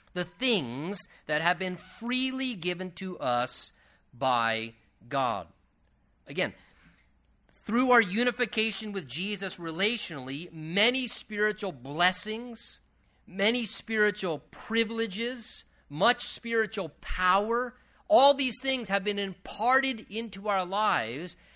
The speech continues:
as the result of the receiving of Jesus Christ as Savior and Lord. Gifts of God's grace have been given to us freely. Things have been distributed to us for our benefit.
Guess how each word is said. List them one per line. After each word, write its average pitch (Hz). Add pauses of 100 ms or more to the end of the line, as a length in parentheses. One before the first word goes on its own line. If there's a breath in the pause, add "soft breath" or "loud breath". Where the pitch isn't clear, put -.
as 190
the 226
result 202
of 180
the 185
receiving 208
of 175
Jesus 185
Christ 190
as 180
Savior 190
and 175
Lord. 170 (400 loud breath)
Gifts 240
of 208
God's 185
grace 202
have 175
been 185
given 233
to 160
us 160
freely. 214 (600)
Things 254
have 214
been 233
distributed 226
to 170
us 113
for 190
our 208
benefit. 196